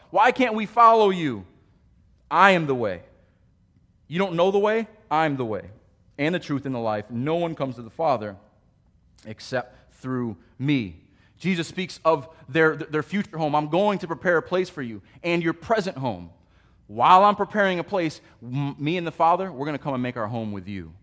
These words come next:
And how will you know that we are making our home with you? We're gonna pick up in, uh, chapter fourteen, verse twenty-five.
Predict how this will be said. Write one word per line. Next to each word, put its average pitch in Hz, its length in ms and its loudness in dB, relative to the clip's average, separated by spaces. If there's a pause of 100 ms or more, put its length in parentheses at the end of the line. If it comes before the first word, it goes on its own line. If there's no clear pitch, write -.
(140)
And 127 140 -6
how 165 240 2
will 180 120 2
you 156 200 -4
know 147 320 2
that 127 80 -4
we 135 140 -4
are 123 40 -2
making 139 340 -4
our 127 120 -4
home 165 300 -4
with 120 180 -6
you? 110 240 -8 (180)
We're 123 80 -10
gonna 123 140 -4
pick 165 260 -8
up 151 200 -4 (180)
in, 127 260 -4
uh, 117 140 -2
chapter 123 640 -4
fourteen, 147 480 -8
verse 127 180 -6
twenty-five. 123 680 -6